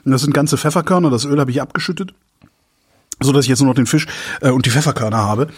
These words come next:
und, ähm, jetzt gerade eben, äh, ja, Fisch und Pfefferkörner gekaut habe und dann einen Schluck von dem Wein und der kommt, also mit dem Pfeffer.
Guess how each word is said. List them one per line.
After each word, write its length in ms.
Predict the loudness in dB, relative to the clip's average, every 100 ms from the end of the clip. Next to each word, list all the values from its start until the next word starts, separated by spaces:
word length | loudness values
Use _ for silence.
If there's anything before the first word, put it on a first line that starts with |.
| -20 -20 -20 -8
und, 280 | 0 0 0
ähm, 280 | 0 2 2
jetzt 160 | 0 0
gerade 220 | 2 2
eben, 720 | 2 0 -2 -6 -10 -10 -10 -4
äh, 40 |
ja, 120 | -4
Fisch 240 | 0 -2 0
und 100 | 0
Pfefferkörner 460 | 0 -2 0 0
gekaut 360 | 2 0 0 0
habe 140 | 0
und 60 | 0
dann 80 | 0
einen 60 |
Schluck 200 | -2 -4
von 120 | -2 0
dem 140 | 0
Wein 140 | 0
und 140 | -2 -4
der 60 |
kommt, 420 | -6 -2 0 -2 -6 -20 _ -20 -20 -20 -20 _ _ -4
also 180 | -2 2
mit 160 | 2 0
dem 180 | -4
Pfeffer. 720 | -6 -6 -2 -2 -2 -2 -4